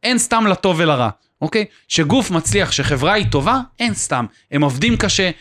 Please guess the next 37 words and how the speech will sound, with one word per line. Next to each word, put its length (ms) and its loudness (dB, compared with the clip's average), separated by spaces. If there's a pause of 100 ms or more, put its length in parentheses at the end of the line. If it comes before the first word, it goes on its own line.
(180)
הם 100 -2
עובדים 340 2
נכון, 440 0
הם 80 -2
עובדים 320 0
מקצועי. 460 0 (580)
כשעושים 680 2 (160)
על 160 2
הדרך 500 2
משהו, 460 0
כי 300 0
קמת 260 0
בבוקר 500 2
והחלטת 420 0
שאתה, 520 0 (380)
אה, 140 2
מספיק, 500 0
אה, 200 2
מומחה 420 2
כדי 220 0
להשקיע 360 0
בנדלן 440 2
לבד, 340 2 (400)
במדינה 580 0
שהיא 200 0
רחוקה 420 0
ממך, 280 2
שאתה 160 -2
לא 120 2
זובר 240 0
את 100 -4
השפה, 440 0 (320)
אתה 100 -2
לא 100 4
מכיר 240 0
את 80 0
המנטליות, 720 2